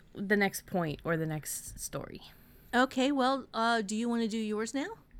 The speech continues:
Speaker 1: Um, yeah, okay, so mine, again,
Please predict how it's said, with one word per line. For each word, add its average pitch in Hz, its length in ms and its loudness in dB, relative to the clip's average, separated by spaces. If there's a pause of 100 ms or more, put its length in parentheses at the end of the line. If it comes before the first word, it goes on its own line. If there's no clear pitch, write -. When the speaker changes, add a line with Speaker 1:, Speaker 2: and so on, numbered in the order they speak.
(800)
Speaker 1:
Um, 247 380 12
yeah, 285 280 6
okay, 220 220 4
so 233 240 6
mine, 302 600 6 (440)
again, 254 640 8